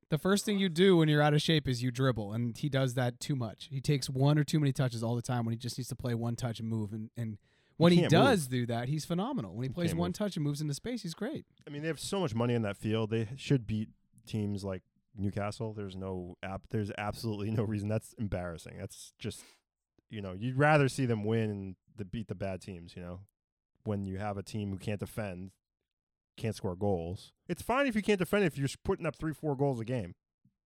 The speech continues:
Speaker 2: right? Like City last year, like, whatever, you know? But <laughs> when you're dog shit on defense and you're dog shit on offense, you have a relegation, semi-relegation team,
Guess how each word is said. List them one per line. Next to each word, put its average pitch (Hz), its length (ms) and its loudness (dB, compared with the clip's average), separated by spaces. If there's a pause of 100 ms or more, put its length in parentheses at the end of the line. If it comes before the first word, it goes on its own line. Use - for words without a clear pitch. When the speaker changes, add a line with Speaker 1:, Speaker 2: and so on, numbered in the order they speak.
(120)
Speaker 2:
right? 117 200 -6
Like 113 140 -6
City 139 360 -2 (500)
last 123 300 -4
year, 147 220 -4
like, 107 200 -4 (560)
whatever, 107 380 -4
you 98 140 -10
know? 120 220 -6 (200)
But - 220 0 (1040)
<laughs> - 320 -8
when 127 160 2
you're 127 240 0 (300)
dog 123 280 0
shit 175 120 -4
on 151 80 -6
defense 113 580 -6 (520)
and 110 140 -2
you're 107 140 -2 (120)
dog 117 240 0
shit 131 100 0
on 120 100 -2
offense, 113 600 -4
you 110 160 -10 (340)
have 113 160 0
a 110 60 4
relegation, 110 840 0 (220)
semi-relegation 113 1000 2
team, 90 260 -12